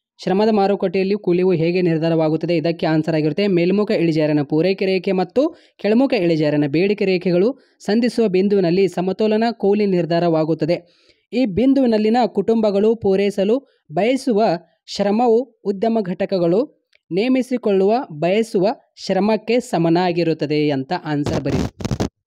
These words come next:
ಇಲ್ಲಿ ಇಂಗ್ಲಿಷ್ ವರ್ಷನ್ ಇದೆ. ನೆಕ್ಸ್ಟ್ ಕ್ವಶನ್, ದಾಸ್ತಾನು ಮತ್ತು ಹರಿವಿನ ನಡುವಿನ ವ್ಯತ್ಯಾಸಗಳನ್ನು ಉದಾಹರಣೆದೊಂದಿಗೆ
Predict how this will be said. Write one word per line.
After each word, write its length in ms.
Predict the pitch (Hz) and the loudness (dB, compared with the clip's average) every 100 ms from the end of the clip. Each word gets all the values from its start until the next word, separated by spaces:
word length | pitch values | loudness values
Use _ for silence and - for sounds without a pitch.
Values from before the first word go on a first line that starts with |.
| _ _ _ _ | _ _ _ _
ಇಲ್ಲಿ 160 | 170 208 | -2 0
ಇಂಗ್ಲಿಷ್ 420 | 160 151 165 170 | 2 2 2 0
ವರ್ಷನ್ 380 | 160 - 220 302 - _ - | -4 -2 0 0 -4 _ -4
ಇದೆ. 440 | 190 151 - _ - | -2 -2 -8 _ -4
ನೆಕ್ಸ್ಟ್ 240 | 220 - | -4 -4
ಕ್ವಶನ್, 360 | - 185 247 294 - _ _ _ _ _ _ 156 | -6 -4 -2 -4 -4 _ _ _ _ _ _ -6
ದಾಸ್ತಾನು 500 | 190 208 - 277 277 | -2 -2 0 2 2
ಮತ್ತು 640 | 233 226 - 285 359 _ _ | 2 0 0 -2 -4 _ _
ಹರಿವಿನ 380 | - 208 247 226 233 | -4 0 2 2 2
ನಡುವಿನ 320 | 190 196 208 | 2 2 2
ವ್ಯತ್ಯಾಸಗಳನ್ನು 960 | 202 165 - 208 214 202 185 185 254 311 _ _ _ | 2 0 -2 -2 0 0 0 0 -2 -6 _ _ _
ಉದಾಹರಣೆದೊಂದಿಗೆ 840 | 175 196 226 247 226 202 190 208 | -4 0 0 0 0 0 0 0